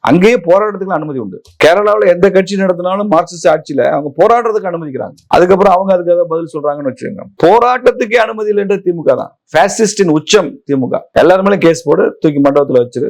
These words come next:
காலையில பத்து மணிக்கு வருவான், வண்டியில ஏத்து போய் வச்சிரு, சாயங்காலம் ஏழு, எட்டு மணிக்கு விட்டுரு, அவ்வளவுதான், முடிஞ்சு போச்சு.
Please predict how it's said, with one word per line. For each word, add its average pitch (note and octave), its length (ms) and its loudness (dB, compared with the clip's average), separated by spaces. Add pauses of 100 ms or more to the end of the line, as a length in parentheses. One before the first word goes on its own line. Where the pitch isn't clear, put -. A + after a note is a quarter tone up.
காலையில C3 260 2
பத்து A#2+ 200 -2
மணிக்கு D#3 180 -2
வருவான், C#3 280 0 (200)
வண்டியில A#2+ 300 0
ஏத்து C3+ 260 -6
போய் A2+ 100 2
வச்சிரு, C#3 260 -6 (600)
சாயங்காலம் A#2 420 2
ஏழு, A2+ 160 2
எட்டு G2+ 160 -8
மணிக்கு A#2 220 -2
விட்டுரு, G2+ 240 -2
அவ்வளவுதான், F2+ 260 -6
முடிஞ்சு E2+ 220 -12
போச்சு. - 200 -18